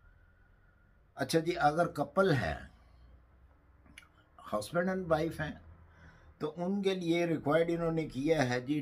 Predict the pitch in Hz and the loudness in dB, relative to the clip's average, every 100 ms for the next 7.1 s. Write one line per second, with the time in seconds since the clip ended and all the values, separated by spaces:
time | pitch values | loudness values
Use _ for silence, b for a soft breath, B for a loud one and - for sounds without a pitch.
0 | - 143 147 151 135 127 143 127 113 120 | -4 -6 -4 -4 -2 -4 -4 -4 -2 -2
1 | 117 123 117 120 113 117 113 113 110 87 | -2 -4 -4 -4 -4 -4 -4 -6 -6 -8
2 | 78 67 60 - - - - - - - | -10 -10 -14 -18 -20 -20 -20 -20 -20 -20
3 | - - - - - - - - - - | -20 -20 -20 -20 -20 -20 -20 -20 -20 -20
4 | - - - - - - - 143 165 131 | -20 -20 -20 -20 -20 -16 -2 4 4 2
5 | - 123 131 151 160 135 127 - 131 - | 0 0 2 2 2 2 0 -4 -6 -4
6 | 107 95 85 - - - 110 95 90 - | -2 -2 -2 -8 -14 -12 -4 -2 -2 -6